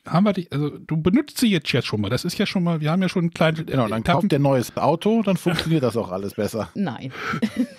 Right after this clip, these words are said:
Speaker 3: Das
Speaker 1: Oh.
Speaker 3: ist erstmal keine Option. Nein, aber ich bin ja bei euch, ich gebe euch ja auch recht, es, es hat durchaus seine Vorteile, aber ich, gerade das im Auto hören ist halt nicht nur positiv.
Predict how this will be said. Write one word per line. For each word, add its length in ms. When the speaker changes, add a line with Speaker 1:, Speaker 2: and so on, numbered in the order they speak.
Speaker 3:
Das 260
Speaker 1:
Oh. 60
Speaker 3:
ist 80
erstmal 340
keine 320
Option. 300
Nein, 240
aber 220
ich 180
bin 100
ja 100
bei 260
euch, 120
ich 100
gebe 200
euch 80
ja 120
auch 100
recht, 200
es, 160
es 180
hat 160
durchaus 220
seine 200
Vorteile, 520
aber 420
ich, 260
gerade 300
das 140
im 100
Auto 240
hören 240
ist 180
halt 180
nicht 140
nur 160
positiv. 480